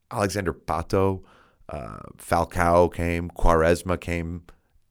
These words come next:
Samuel Eto'o, I mean, good player, but way past his prime,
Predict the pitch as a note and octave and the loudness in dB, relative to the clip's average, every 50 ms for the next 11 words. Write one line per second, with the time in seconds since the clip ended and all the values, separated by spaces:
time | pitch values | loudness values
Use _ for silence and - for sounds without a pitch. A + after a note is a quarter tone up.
0 | _ _ - - - - A2+ A#2 G2+ E2+ D#2 E2+ F2+ F2 - G#2 G2+ G#2 G#2 G2+ | _ _ -14 -10 -4 -2 0 2 2 2 4 2 2 4 4 4 6 6 6 4
1 | - - - F#2 F#2 F2+ E2+ D#2 C2+ - - _ _ _ A#2+ A2 - - A2 G2+ | 2 -2 -6 -4 -4 -4 -4 -6 -8 -12 -20 _ _ _ 0 0 4 4 4 4
2 | E2 D#2 - - G2+ A2 G2+ - - D#2+ - - - - - - - F2 F2 F2 | 4 0 -2 2 2 2 2 2 0 -2 -2 -4 -8 -14 -6 -2 0 0 2 0
3 | E2+ E2+ F2 | -2 -4 -6